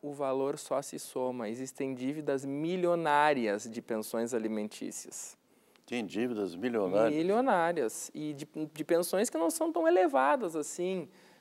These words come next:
Speaker 1: Mas, às vezes, de um pai ou uma mãe que, ah, esconde patrimônio, não tem mais nada no nome, mas vai se descobrindo, vai se pesquisando ao longo do tempo, adquire, vai, tem, tem processos que levam dez anos.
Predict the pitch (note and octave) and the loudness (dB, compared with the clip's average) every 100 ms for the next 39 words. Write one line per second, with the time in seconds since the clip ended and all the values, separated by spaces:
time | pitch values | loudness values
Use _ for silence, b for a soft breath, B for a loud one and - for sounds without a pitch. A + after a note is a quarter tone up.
0 | b - A#2+ B2+ B2+ B2+ C3+ D#3 D3+ B2 | b -12 -8 -6 -6 -4 -4 -4 -6 -4
1 | C3 A#2+ B2 A2 A2+ C#3 B2+ B2 A#2 A2+ | -2 -2 -2 2 6 6 6 4 2 2
2 | B2 D#3 D3 B2+ A2+ G2 - b b b | 2 0 -2 -2 -2 -2 -6 b b b
3 | b - D4 D4 E3 - C#3+ D#3+ - D3 | b -8 -2 0 0 -2 -2 -2 0 0
4 | - C#3+ B2 D3 G3 G3 F#3 E3+ D3 C#3 | 0 -2 2 4 6 8 8 6 4 2
5 | A#2+ B2 B2 B2+ C3 C#3 D3+ C3+ A#2+ B2 | 0 2 0 2 2 2 2 -2 -2 -2
6 | G2+ B2+ C3 C#3 C3+ C#3 C3+ B2+ A#2+ D#3+ | 0 2 2 2 4 4 2 0 2 4
7 | G3 G3 F3+ D3+ C3 B2 A2+ G2+ - b | 6 8 8 6 4 2 2 0 -4 b
8 | b b - B2 B2+ B2+ C3 A#2 C#3+ C#3 | b b -4 2 2 2 6 6 6 0
9 | - - B2+ C3 D#3+ E3+ B2+ B2+ - C#3 | -6 -4 -4 0 2 2 4 2 2 -4
10 | - C3 C3+ D3 C3 C3 C3 B2+ B2+ C#3 | -2 -2 0 4 4 2 0 -2 -2 0
11 | B2+ B2+ B2+ - B2+ C3 - B2+ A2 A2+ | -2 -2 -6 -4 -4 -4 -6 6 8 8
12 | A2 - - - F3 G#3+ G3+ G#3 - D4 | 4 -6 -20 -6 -6 -2 -2 -2 2 2
13 | - - - G4 F4+ E4 G#3+ C#3 E3+ G#3 | 6 4 4 0 2 4 2 4 4 4
14 | G#2+ E2 - | 0 -6 -12